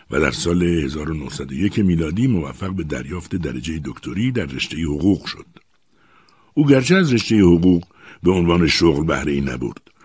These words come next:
اما از اطلاعاتی که در این زمینه کسب کرد در آثارش سود جست.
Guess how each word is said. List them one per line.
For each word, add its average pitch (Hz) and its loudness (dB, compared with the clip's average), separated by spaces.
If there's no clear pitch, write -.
اما 151 4
از 131 2
اطلاعاتی 101 2
که 113 4
در 90 4
این 82 4
زمینه 80 0
کسب 69 -8
کرد 107 -4
در 73 -8
آثارش 87 -8
سود - -8
جست. - -16